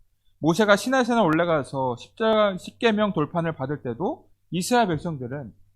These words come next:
금송아지를 만들고 섬기지 않았습니까? 모세가 자리를 오랫동안 비웠기 때문에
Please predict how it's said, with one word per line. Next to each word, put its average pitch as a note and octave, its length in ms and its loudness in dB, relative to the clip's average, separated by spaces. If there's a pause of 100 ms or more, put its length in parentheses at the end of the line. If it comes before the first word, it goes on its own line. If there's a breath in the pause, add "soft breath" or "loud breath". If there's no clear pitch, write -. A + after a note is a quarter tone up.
금송아지를 G3 880 2
만들고 B2 400 -4
섬기지 G3 360 -4
않았습니까? D#3 800 -4 (1400)
모세가 G#3 320 2
자리를 G#3+ 460 0
오랫동안 G#3+ 540 2
비웠기 E3 320 -4
때문에 D3 520 -8